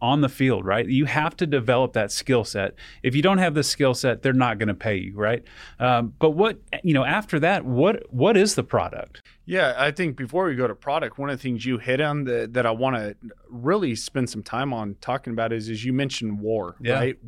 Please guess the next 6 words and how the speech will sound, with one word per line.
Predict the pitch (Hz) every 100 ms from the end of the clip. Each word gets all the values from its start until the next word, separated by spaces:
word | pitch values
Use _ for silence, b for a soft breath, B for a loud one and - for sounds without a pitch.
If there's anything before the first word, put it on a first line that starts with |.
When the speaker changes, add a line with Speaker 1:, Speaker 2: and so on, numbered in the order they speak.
| 120
Speaker 2:
Wins | 131 160 190 175 -
ablo-, | 135 123 131 127 131 -
above | 127 120 123 120
replacement. | 113 - 123 113 117 110 - B B B
This | - 175 185
is, | 143 -